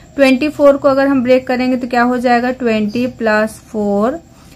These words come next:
ट्वेंटी नाइन को break करेंगे तो क्या हो जाएगा? Twenty plus, add the tens, यहाँ पे tens को ऐड करना है। तो यहाँ पे ट्वेंटी है ये और ट्वेंटी ये है, तो यहाँ पे ट्वेंटी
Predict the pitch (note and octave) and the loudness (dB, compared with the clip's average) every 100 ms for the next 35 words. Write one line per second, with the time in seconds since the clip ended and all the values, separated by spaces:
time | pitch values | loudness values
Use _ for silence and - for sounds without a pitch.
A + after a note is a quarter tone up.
0 | - B3+ B3 B3 D4 C#4 C4 C4+ C4+ A#3+ | -8 0 2 4 2 2 2 0 0 2
1 | B3+ B3+ B3+ B3+ B3+ B3+ B3 A#3+ A#3+ A#3+ | 2 2 0 0 -2 -2 -2 0 0 2
2 | A#3+ A3+ B3 B3 G#3+ G#3 G3+ A#3 B3+ B3 | 2 0 -4 -4 -2 -2 -4 -4 -6 -4
3 | G#3+ G#3 - _ _ - - - C4+ C#4 | -4 -2 -6 _ _ -20 -18 0 4 4
4 | C4+ D4 C#4+ C4+ A3+ A#3 - - - B3 | 2 -4 -4 -2 -2 -4 -8 -18 -10 -4
5 | B3+ C4+ D4 E4 E4+ C4 C4 C4 C4 A#3 | 0 0 0 -2 0 0 0 0 4 4
6 | A3+ A3+ A3 A3 A3 A#3 B3 C4+ C4+ C4+ | 2 -2 -2 -2 -2 -2 -2 0 0 -2
7 | B3+ A3+ A3+ C4 C#4+ C#4+ C#4 D#4 F4 B3 | 0 0 0 0 2 2 2 0 0 2
8 | B3 B3 A3+ G#3+ A#3+ A3 G#3 G#3 G3+ - | 2 0 -4 -2 0 0 0 -2 -4 -10
9 | - - - A#3+ A#3 B3+ B3+ D4 C#4+ B3 | -20 -20 -8 0 2 2 2 -4 0 0
10 | A3+ A3 G#3+ D4 | 2 -2 -4 -4